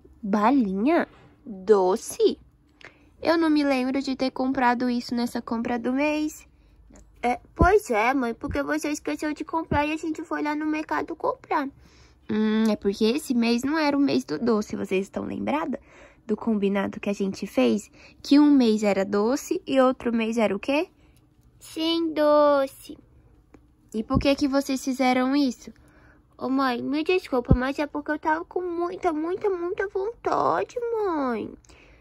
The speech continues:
Mês que vem vocês têm dentista, hein? Se prepara que se, porque se tiver alguma coisinha nesse dente de vocês e a doutora falar que vocês não tão escovando direito, eu vou tirar doce por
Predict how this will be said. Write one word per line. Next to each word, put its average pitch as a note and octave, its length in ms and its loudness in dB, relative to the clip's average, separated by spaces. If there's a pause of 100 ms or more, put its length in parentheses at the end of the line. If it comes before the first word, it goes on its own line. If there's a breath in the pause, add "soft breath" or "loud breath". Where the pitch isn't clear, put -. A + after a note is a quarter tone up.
(240 soft breath)
Mês C4 300 2
que C4 140 0
vem A#3+ 180 2
vocês B3+ 320 -2
têm B3 220 -2
dentista, C#4 680 -2
hein? G#3+ 220 -2
Se B3 220 -6
prepara A3 560 -6
que A3+ 180 -16
se, - 260 -20 (440)
porque A3+ 340 0
se C#4+ 180 -4
tiver C#4+ 300 0
alguma A#3 500 0
coisinha A#3+ 640 2
nesse A3+ 400 0
dente G3 460 -2
de D#4+ 160 0
vocês G#3+ 640 -2 (400 loud breath)
e G#3+ 120 0
a G#3+ 60 2
doutora G#3 400 -2
falar G#3 260 -2
que - 120 -10
vocês G#3 400 -2
não C#4 180 2
tão G#4+ 200 -6
escovando C4 480 0
direito, A3 420 -2 (340 loud breath)
eu G#3+ 120 -2
vou A3+ 160 0
tirar A3+ 460 0
doce A3+ 420 0
por B3 360 -2